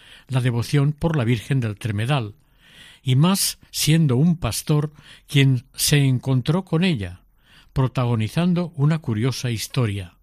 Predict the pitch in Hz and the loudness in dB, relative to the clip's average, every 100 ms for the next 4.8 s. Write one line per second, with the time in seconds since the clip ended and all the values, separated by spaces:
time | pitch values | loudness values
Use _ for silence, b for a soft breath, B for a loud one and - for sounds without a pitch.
0 | _ _ _ _ _ B B B B B | _ _ _ _ _ B B B B B
1 | B - 117 117 127 135 120 123 120 117 | B -8 -4 0 2 2 0 -2 -2 -6
2 | - 120 117 147 143 139 - 139 120 120 | -6 -2 0 2 0 -2 -4 -4 -2 0
3 | 143 127 110 131 147 160 - - B B | 2 0 -2 -2 -2 -4 -6 -12 B B
4 | _ 123 107 113 - 123 107 | _ -6 -4 -4 -6 -6 -8